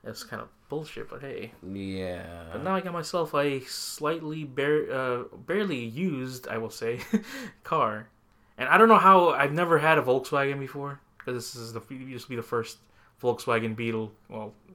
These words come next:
Speaker 1: yeah, Volkswagen car I've ever had.
Speaker 2: Yeah.
Speaker 1: And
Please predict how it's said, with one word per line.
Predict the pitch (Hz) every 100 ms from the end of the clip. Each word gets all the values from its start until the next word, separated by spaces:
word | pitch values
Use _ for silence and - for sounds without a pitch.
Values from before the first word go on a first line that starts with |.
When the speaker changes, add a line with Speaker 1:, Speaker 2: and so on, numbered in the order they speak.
| 151
Speaker 1:
yeah, | 120 110 101
Volkswagen | 117 - 113 110
car | - 113
I've | 113
ever | 113 117
had. | 117 113 -
Speaker 2:
Yeah. | 98 95 92 98 - _ _ _ _ _ _ _ -
Speaker 1:
And | 120 117 117 113